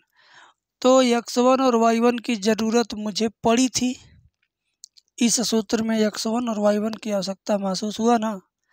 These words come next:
इसी नाते मैंने शुरुआत में ही Y का मान निकाल लिया, समझे? नहीं तो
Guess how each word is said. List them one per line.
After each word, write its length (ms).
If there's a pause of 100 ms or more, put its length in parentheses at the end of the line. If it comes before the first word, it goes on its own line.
(600)
इसी 300
नाते 380
मैंने 480 (720)
शुरुआत 680
में 180
ही 240 (520)
Y 360
का 160
मान 260
निकाल 340
लिया, 260 (2250)
समझे? 440 (1000)
नहीं 220
तो 160